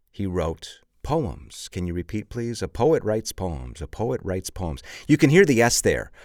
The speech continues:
A poet writes poems. Please don't forget your S. If you want to improve your English by nineteen point six percent, I have calculated it to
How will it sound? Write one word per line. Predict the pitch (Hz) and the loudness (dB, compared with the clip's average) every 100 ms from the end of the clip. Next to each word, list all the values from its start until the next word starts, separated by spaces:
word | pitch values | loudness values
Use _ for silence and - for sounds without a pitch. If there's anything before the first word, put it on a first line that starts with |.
| - | -6
A | - | -2
poet | - - 196 165 | 2 4 6 4
writes | 104 139 131 - - - - - - - - - - - | 4 4 4 0 0 2 2 0 -2 -2 -2 -4 -8 -6
poems. | 123 135 85 62 - - - - - _ - - - | -4 -4 -6 -10 -16 -20 -20 -20 -20 _ -20 -20 -18
Please | - 208 151 | -2 0 0
don't | 87 65 | -4 -6
forget | 71 67 - | -10 -10 -12
your | 64 60 | -12 -10
S. | - - - - _ - - | -12 -14 -16 -18 _ -20 -16
If | 87 - | -12 -6
you | |
want | 92 107 104 | -2 -2 -4
to | 95 | -4
improve | 87 - 101 80 | -4 -4 -4 -4
your | |
English | 64 95 90 80 | -6 -4 -4 -6
by | - 76 | -6 -6
nineteen | 73 85 92 - - 90 85 | -4 -4 -4 -8 -8 -6 -6
point | - 85 - | -4 -4 -4
six | - - 104 - | -4 -4 -4 -6
percent, | - 73 - 98 71 - - - _ _ _ - | -10 -6 0 0 0 -8 -14 -20 _ _ _ -8
I | 80 | -4
have | 80 78 - | -2 -4 0
calculated | 113 113 - 82 73 76 73 | 4 4 2 -2 0 -2 -4
it | - | -6
to | - 85 71 | -6 -6 -6